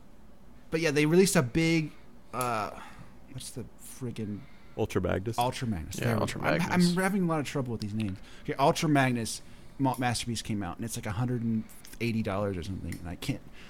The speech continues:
Speaker 1: I can't justify <laughs> dropping that kind of money,
Speaker 3: Yeah,
Speaker 1: but that would just
Speaker 3: I
Speaker 1: be
Speaker 3: had,
Speaker 1: so cool.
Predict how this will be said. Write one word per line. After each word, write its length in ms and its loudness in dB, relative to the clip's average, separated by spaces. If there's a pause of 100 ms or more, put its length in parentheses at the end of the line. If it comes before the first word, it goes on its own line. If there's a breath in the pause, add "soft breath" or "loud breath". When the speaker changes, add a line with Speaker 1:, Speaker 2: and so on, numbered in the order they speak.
Speaker 1:
I 80 4
can't 220 6
justify 400 8
<laughs> 20 6
dropping 320 12
that 160 8
kind 160 10
of 80 8
money, 240 10
Speaker 3:
Yeah, 120 6
Speaker 1:
but 80 8
that 120 12
would 100 12
just 100 12
Speaker 3:
I 40 10
Speaker 1:
be 80 12
Speaker 3:
had, 80 10
Speaker 1:
so 160 12
cool. 340 12